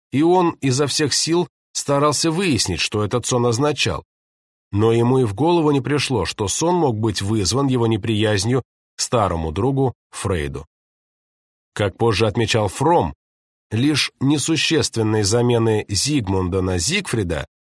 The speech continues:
оказалось достаточно, чтобы скрыть значение сна от человека, обладающего величайшим умением их толковать. Такова методология.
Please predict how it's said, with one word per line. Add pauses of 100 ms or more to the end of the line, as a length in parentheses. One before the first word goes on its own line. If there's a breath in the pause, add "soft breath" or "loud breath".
(300)
оказалось
достаточно,
чтобы
скрыть
значение
сна
от
человека, (340)
обладающего (200)
величайшим
умением
их
толковать. (760)
Такова
методология.